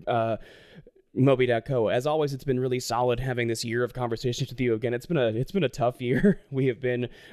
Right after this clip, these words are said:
live week by week through this downturn.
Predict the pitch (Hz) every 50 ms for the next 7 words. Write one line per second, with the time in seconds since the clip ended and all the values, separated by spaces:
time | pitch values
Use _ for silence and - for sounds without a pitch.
0 | 160 - - 123 127 120 117 120 123 123 123 123 123 - - 131 131 131 123 -
1 | _ - 123 117 113 110 107 113 110 104 - 117 113 107 113 110 - - 107 107
2 | 110 113 113 127 120 113 113 110